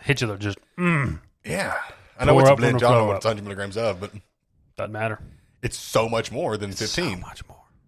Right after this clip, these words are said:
Speaker 1: Yeah.
Speaker 2: Anyway, but that fifteen got me good. And then ten the
Speaker 1: When
Speaker 2: next
Speaker 1: did,
Speaker 2: night.
Speaker 1: when did we do that? At the barn?
Speaker 2: New Year's,
Speaker 1: Is
Speaker 2: yeah,
Speaker 1: that
Speaker 2: New
Speaker 1: when we
Speaker 2: Year's
Speaker 1: did
Speaker 2: Eve.
Speaker 1: that?
Speaker 2: New Year's Eve, we did it at the barn, yeah. Wasn't the barn great?
Speaker 1: The barn was
Speaker 2: Remember
Speaker 1: great.
Speaker 2: that guy that was singing?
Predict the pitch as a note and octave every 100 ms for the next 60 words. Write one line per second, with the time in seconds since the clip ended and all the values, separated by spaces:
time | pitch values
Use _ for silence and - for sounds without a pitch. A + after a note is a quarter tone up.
0 | _ - - - A2 F#2 G#2+ G#2 A2+ A#2+
1 | G#2+ F#2 F#2+ F2+ G2+ F#2 _ _ _ -
2 | A2+ G2 - D3 A#2+ C#3+ G3 F#3 F2+ G2+
3 | C#3 E3 E3 B2 C#3+ A#2+ G#2 _ - A#2+
4 | A#2 C3 E3 E3+ - - B3 E4+ G#2 A2+
5 | C#3 D#3 D3+ D3+ - A#2+ F3+ G#3 F4 C#3+
6 | C3+ D3+ F#3+ G3 B2+ E3 - _ _ -
7 | _ _ - E3+ G3 A2+ C#3 A#2 G2+ B2+
8 | - - _ D3 D#3 G#3 D#3+ B2 C3 A2
9 | F3+ C4 F#3+ A2+ G#2 D3 A3 - - A#2
10 | D#3+ F#3+